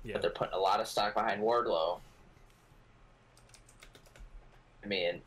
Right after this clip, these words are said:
Speaker 2: it's, it's interesting to me, 'cause I, it was probably a year ago this time, where we were talking about A E W and its future,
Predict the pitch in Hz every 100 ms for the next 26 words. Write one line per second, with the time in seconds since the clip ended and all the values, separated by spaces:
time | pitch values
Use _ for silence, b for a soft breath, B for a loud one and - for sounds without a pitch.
0 | - 151 151 - 143 - 165 165 - 170
1 | 165 156 156 156 160 156 - - - -
2 | 90 104 95 110 151 165 147 - 113 123
3 | 123 113 127 - 156 85 - 214 - -
4 | - - - - - _ - - 120 117
5 | 113 123 120 120 110 117 120 117 117 120
6 | 120 117 107 - - - 123 127 151 143
7 | 156